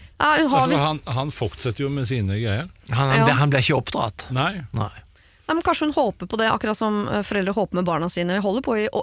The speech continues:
Speaker 1: eh, holder fortsatt på å lære mine barn, eh, bordskikk.
Speaker 3: Mm.
Speaker 1: Jeg har ikke gitt opp, selv om de er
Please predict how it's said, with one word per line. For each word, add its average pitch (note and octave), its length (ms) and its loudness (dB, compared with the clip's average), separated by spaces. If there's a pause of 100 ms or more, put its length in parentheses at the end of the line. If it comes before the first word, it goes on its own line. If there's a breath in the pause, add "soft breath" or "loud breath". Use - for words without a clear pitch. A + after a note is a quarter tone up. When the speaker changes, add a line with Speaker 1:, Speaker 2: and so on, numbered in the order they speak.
(140)
Speaker 1:
eh, G3 160 0
holder G#3 240 0
fortsatt G#3+ 420 -2
på A3+ 140 0
å G#3+ 80 2
lære F#3 240 2
mine F3 240 0
barn, E3+ 300 0
eh, E3+ 320 0
bordskikk. F3 480 -2
Speaker 3:
Mm. A#2 40 0
Speaker 1:
Jeg A#3 100 2
har F#3+ 120 2
ikke C4+ 160 -2
gitt - 200 -8
opp, G#3+ 120 -6
selv G3+ 220 -2
om F#3+ 100 -2
de F#3+ 60 0
er E3+ 200 0